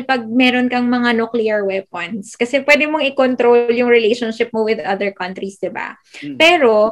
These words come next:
Speaker 1: ang question is, ka-, ah, kaya ba ng human beings to wield that kind of power, yung nuclear power, na, um, katulad nung nangyari kay Tetsuo, na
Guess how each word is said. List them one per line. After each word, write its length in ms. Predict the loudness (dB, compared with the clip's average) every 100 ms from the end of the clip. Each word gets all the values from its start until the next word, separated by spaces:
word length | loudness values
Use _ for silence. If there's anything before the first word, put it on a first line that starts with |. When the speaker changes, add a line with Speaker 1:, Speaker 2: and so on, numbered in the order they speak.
| -4 _
Speaker 1:
ang 240 | 0 0 2
question 400 | 0 0 -2 0
is, 240 | -2 -2
ka-, 320 | 0 2 2
ah, 560 | 2 4 4 4 2 0 -6 _ _ _ _ 0
kaya 320 | 4 4 2
ba 480 | 0 -2 -2 -4 -10 _
ng 480 | 0 2 2 2 4
human 480 | 4 4 4 2 0
beings 720 | -6 -6 -6 -4 -4 -4 -4 -2
to 80 | 0
wield 640 | 0 2 4 4 0 -2
that 240 | 0 2
kind 240 | 2 2 2
of 160 | 0 -2
power, 640 | -2 -2 -2 -4 -6 -6 -8 _ _ _ _ _ -2
yung 160 | 2 4
nuclear 480 | 2 0 -2 -2
power, 640 | -2 -4 -2 -4 -4 -6 -4
na, 400 | -6 -6 -8 -14 _ _ _
um, 560 | 2 4 4 2 -2 -4
katulad 320 | -2 0 2
nung 240 | 4 4
nangyari 320 | 4 4 2
kay 160 | 2 0
Tetsuo, 640 | -2 -4 -6 -4 -4 -4
na 400 | -6 -8 -8 -10